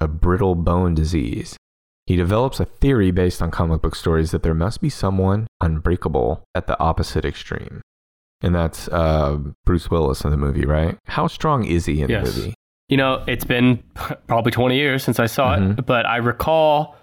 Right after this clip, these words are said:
Speaker 2: that Elijah Price discovers Bruce Willis's character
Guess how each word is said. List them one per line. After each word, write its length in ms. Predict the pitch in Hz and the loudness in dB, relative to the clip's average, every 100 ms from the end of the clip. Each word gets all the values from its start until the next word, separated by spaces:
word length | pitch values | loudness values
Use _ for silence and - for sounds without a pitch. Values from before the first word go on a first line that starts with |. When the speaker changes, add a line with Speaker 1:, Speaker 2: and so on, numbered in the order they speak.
| - | -2
Speaker 2:
that 180 | 131 - | 0 2
Elijah 420 | 120 131 135 127 | 4 2 2 0
Price 540 | 113 - 139 123 - - _ - | -4 -2 0 -2 -6 -20 _ -6
discovers 920 | 117 - 160 151 123 110 - - - _ | -6 -2 0 2 2 2 -2 -16 -20 _
Bruce 240 | 127 117 - | 0 2 2
Willis's 380 | 110 104 107 | 2 0 -4
character 560 | - 107 104 120 120 | -2 -2 0 0 -2